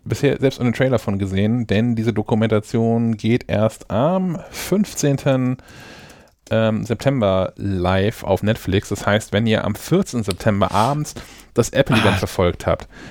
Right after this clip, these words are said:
Speaker 1: dann
Speaker 2: da
Speaker 1: unseren
Speaker 2: hast du ja gar
Speaker 1: Podcast
Speaker 2: keine
Speaker 1: gehört
Speaker 2: Zeit.
Speaker 1: habt, könnt ihr wahrscheinlich noch eine Stunde schlafen und dann
Speaker 2: <laughs>
Speaker 1: könnt ihr, äh, um null Uhr null eins oder so Schumacher gucken.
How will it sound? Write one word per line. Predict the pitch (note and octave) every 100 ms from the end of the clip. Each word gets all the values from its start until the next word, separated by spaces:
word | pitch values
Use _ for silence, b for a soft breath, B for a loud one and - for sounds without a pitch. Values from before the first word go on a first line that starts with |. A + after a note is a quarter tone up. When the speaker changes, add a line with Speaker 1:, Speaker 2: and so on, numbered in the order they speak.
| B
Speaker 1:
dann | - A#2+ D#3
Speaker 2:
da |
Speaker 1:
unseren | B2 C3+
Speaker 2:
hast | -
du | C#3+
ja | G#2+
gar | G#2+ F2+
Speaker 1:
Podcast | C#3+
Speaker 2:
keine | G#2+
Speaker 1:
gehört | F#2 F#2
Speaker 2:
Zeit. | G2
Speaker 1:
habt, | C3 -
könnt | - B2+
ihr |
wahrscheinlich | A2 C#3
noch | B2+
eine |
Stunde | - C3+
schlafen | A2+ B2+ C#3+ A#2+ E3+ - B B B -
und | A2+ -
dann | A2 D#3 A#3
Speaker 2:
<laughs> |
Speaker 1:
könnt | D3+ C#3
ihr, | C3 B2 -
äh, | A#2+ A#2
um | A#2
null | B2 B2+
Uhr | B2+
null | C3 E2
eins | A#2+ C#3 -
oder | B2+
so | A2+ A2
Schumacher | - D#3 D#3 A2 F#2+
gucken. | - - F2+